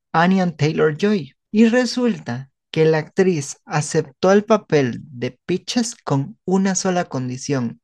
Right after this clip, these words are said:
Y lo mejor es que el creador de Nintendo y el director de la película le dijeron que sí, con tal de que estuviera en la película.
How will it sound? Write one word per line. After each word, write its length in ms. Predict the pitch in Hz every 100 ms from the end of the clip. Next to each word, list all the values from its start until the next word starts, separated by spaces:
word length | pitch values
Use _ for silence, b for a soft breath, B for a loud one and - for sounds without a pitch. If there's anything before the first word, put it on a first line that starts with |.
| -
Y 180 | 247 190
lo 180 | 175
mejor 580 | 156 135 - 202 233 262 - B 160
es 160 | 156
que 60 | -
el 140 | 202
creador 460 | - 139 135 151 170
de 120 | 160
Nintendo 840 | 139 127 123 - 156 156 156 185 226 _ _ _
y 120 | - 151
el 140 | 147
director 500 | 139 131 127 - 165
de 100 | 180
la 180 | 165 -
película 680 | 120 131 - 156 185 226 _ _ _ -
le 180 | 147
dijeron 460 | 143 127 156 190 185
que 180 | 123 117
sí, 340 | - 170 - _ _ _ -
con 260 | 135 123
tal 220 | 131 143
de 100 | 156
que 80 | 160
estuviera 420 | 156 - 127 127
en 60 | 135
la 100 | 127
película. 580 | - 139 147 - - -